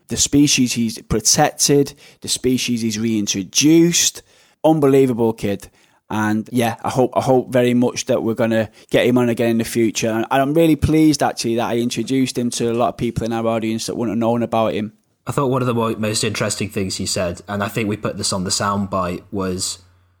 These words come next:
Speaker 2: about rewilding woodlands and s-, have, e-, employing a bottom-up approach, so starting with the soil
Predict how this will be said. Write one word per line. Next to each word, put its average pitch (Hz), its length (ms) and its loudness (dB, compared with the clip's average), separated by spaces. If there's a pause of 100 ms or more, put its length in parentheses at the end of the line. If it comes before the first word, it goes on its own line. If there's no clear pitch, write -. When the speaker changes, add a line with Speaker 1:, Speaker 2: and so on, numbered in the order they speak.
(420)
Speaker 2:
about 98 440 -4
rewilding 101 800 -2
woodlands 95 640 -4
and 98 160 -6
s-, - 260 -6
have, - 320 -8
e-, - 220 -4
employing 110 600 -2
a 98 240 -2
bottom-up - 640 -6
approach, 92 420 -6
so - 100 -6
starting 95 460 -4
with 92 140 -8
the 113 60 -10
soil 92 480 -4